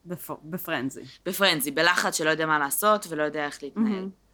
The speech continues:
Speaker 2: עכשיו, אה, היו אנשים שאמרו שזה היה מתוכנן, היו כאלה שאמרו שזה היה ספונטני, שזה נראה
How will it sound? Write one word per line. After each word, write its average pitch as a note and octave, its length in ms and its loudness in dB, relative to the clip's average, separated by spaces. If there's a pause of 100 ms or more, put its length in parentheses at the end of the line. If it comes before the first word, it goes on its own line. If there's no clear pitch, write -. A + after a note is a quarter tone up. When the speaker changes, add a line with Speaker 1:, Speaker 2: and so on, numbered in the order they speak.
(1300)
Speaker 2:
עכשיו, D#3+ 460 2 (360)
אה, E3+ 360 4 (120)
היו C#4+ 280 6
אנשים B3+ 420 6
שאמרו E3+ 840 2
שזה C3+ 760 -2 (720)
היה C#3 120 0
מתוכנן, A#3 580 4
היו F3 220 0
כאלה D#3+ 260 2
שאמרו D3 420 -4
שזה - 220 -8
היה A#2+ 100 -8
ספונטני, B3 840 2
שזה E3 200 -6
נראה D3 220 -2